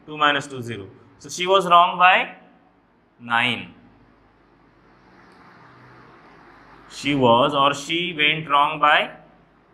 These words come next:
nine. This is easy, okay.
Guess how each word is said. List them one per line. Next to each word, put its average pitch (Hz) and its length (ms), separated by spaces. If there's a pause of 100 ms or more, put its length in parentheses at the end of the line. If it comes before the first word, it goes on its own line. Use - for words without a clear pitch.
(760)
nine. 110 400 (2750)
This 127 160
is 165 120
easy, 120 260
okay. 135 440